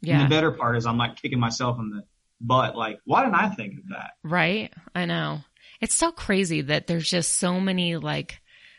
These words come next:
Speaker 2: you know, like, loopholes, like the Palmer eighty or, or, you know, this, where it's like, "Oh, well, if you just do it yourself, like, drill this little hole, like, you're good to go." And it just kinda makes you,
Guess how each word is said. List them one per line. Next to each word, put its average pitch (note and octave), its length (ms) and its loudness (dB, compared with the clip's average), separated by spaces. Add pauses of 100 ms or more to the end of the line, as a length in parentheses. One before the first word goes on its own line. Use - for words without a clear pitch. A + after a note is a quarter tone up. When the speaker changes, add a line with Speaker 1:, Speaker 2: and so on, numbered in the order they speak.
(720)
Speaker 2:
you G#3+ 120 2
know, E3 160 2
like, E3 220 -2
loopholes, D#3 720 -2
like C3 180 -6
the D3 80 -4
Palmer F#3 460 2
eighty C3 560 -6
or, D3 420 0
or, D3 380 0
you E3 140 0
know, C#3+ 240 -2
this, D3+ 460 -4
where D#3+ 200 -2
it's D3+ 120 -6
like, E3 280 -2
"Oh, C4+ 200 0
well, E3+ 280 -2
if D#3+ 100 -8
you G#3 100 -2
just D#3+ 200 -4
do E3 80 -2
it D#3 60 -4
yourself, D#3 540 -2
like, C#3+ 220 -6
drill D#3 180 -4
this C#3 120 -10
little C#3+ 180 -4
hole, E3 320 -2
like, D3 220 -4
you're E3+ 120 -4
good E3 200 -4
to E3+ 100 -6
go." F3 460 -2
And C#3+ 500 -4 (420)
it - 160 0
just B3+ 180 2
kinda C#4 220 2
makes D#3+ 360 0
you, D3+ 400 0